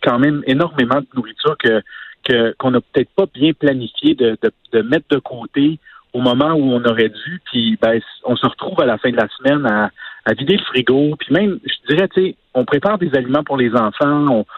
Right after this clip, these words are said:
on en prépare un petit peu trop, euh, euh, les enfants mangent pas tout, donc quand on, on cumule tout ça ensemble, euh, c'est des, c'est des, c'est des quantités vraiment importantes d'aliments qui, euh, qui ont, qui se retrouvent à la poubelle ou maintenant au compost, là, parce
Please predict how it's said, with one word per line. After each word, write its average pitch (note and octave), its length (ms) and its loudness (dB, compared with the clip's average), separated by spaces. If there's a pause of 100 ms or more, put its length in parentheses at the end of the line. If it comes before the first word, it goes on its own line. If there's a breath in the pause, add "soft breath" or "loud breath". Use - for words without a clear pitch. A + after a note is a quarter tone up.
(140 loud breath)
on B2+ 120 2
en C3 100 0
prépare F3+ 340 -2
un G#3+ 80 0
petit - 220 -16
peu C3 140 0
trop, E3 540 2
euh, G#2+ 160 0 (340 loud breath)
euh, A2 220 2
les A#2 200 -2
enfants C#3 260 0
mangent C3+ 320 0
pas A#2+ 80 2 (100)
tout, - 140 -12 (160)
donc B2 240 0
quand B3 180 2
on, D3+ 220 2
on - 120 0
cumule E3 340 -2
tout - 280 -18
ça A3 160 2
ensemble, E3 500 -2 (380 loud breath)
euh, A2+ 760 2 (440)
c'est C3+ 120 0
des, C3 240 6
c'est - 120 0
des, B2+ 120 2 (120)
c'est - 320 -2
des B2+ 80 0
quantités D3+ 440 -2
vraiment C#3+ 340 2
importantes C3+ 680 -2
d'aliments A2 460 0
qui, A2 440 -4
euh, G#2+ 200 2 (500 loud breath)
qui - 240 -2
ont, A2 400 2
qui - 100 -8
se - 140 -2
retrouvent C3+ 300 0
à A#2+ 40 2
la G#2+ 120 2
poubelle C3 420 -2
ou B2 100 -6
maintenant A2 380 0
au A#2 60 0
compost, C3 480 -2 (100)
là, F3 100 2
parce A#2 220 -4